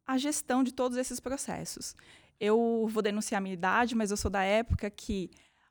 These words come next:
uma simples distribuição de uma ação judicial se demorava anos. Você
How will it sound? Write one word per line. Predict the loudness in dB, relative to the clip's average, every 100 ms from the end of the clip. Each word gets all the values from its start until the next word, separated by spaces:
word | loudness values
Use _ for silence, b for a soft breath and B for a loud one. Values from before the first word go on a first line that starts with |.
| -2
uma | 0
simples | 2 2 2 0
distribuição | -2 -2 -2 -2 0 2 2
de | 2
uma | 0
ação | 2 -2
judicial | -4 -6 -2 2 4 4 2
se | 0
demorava | 0 0 2 2 0 0 -2 -4 _ _ -2
anos. | 2 4 4 2
Você | -2 -6 -2 -2